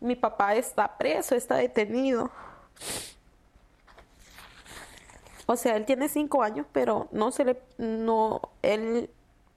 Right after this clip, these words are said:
sabe todo. Él no le puedo, o sea, no, no, ya es un niño que ya prácticamente ya sabe todo.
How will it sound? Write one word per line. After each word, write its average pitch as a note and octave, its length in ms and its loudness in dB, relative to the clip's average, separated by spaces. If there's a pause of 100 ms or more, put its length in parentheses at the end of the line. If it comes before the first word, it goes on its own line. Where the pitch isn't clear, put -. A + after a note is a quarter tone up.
(160)
sabe B3 440 2
todo. G3 440 -2 (380)
Él A3 320 -2
no A#3 140 2
le A3+ 100 2
puedo, A3+ 360 0
o - 60 -2
sea, G#3+ 180 0
no, A3 360 0
no, A#3+ 300 2 (880)
ya A3 380 2
es C#4 160 2
un C4+ 160 0
niño C4 280 -2
que C#4+ 100 4
ya A3+ 120 4
prácticamente A#3 800 0
ya A3 160 2
sabe - 320 -2
todo. G3 400 0